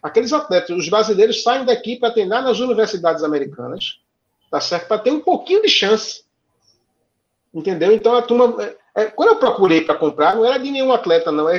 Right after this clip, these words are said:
eu imaginava que a Nike podia vender. Até aquele manguito, Washington, aquele manguitozinho da Nike, na época de, da, da Olimpíada de Cisiane, ele era bonito, ele era todo verdinho, assim, colorido, degradê.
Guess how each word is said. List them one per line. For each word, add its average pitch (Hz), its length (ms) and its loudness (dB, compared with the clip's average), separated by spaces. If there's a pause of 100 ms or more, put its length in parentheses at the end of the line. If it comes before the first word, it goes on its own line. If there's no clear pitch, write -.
eu 208 120 2
imaginava 208 540 0
que 214 100 -4
a 247 80 0
Nike 190 360 0
podia 202 260 -2
vender. 190 420 0 (880)
Até 233 240 -2
aquele 302 240 0
manguito, 202 420 -2
Washington, 131 460 -4
aquele 233 240 0
manguitozinho 156 640 -2
da 165 140 2
Nike, 143 440 -2
na 156 140 0
época 160 260 0
de, 147 240 -2
da, 139 360 -2 (480)
da 147 260 2
Olimpíada 147 400 -2
de - 80 -16
Cisiane, 156 480 -2
ele 185 140 2
era 202 220 4
bonito, 220 340 0
ele 180 100 0
era 180 140 -2
todo 226 200 2
verdinho, 180 520 0
assim, 180 240 -6
colorido, 180 480 0
degradê. 135 560 0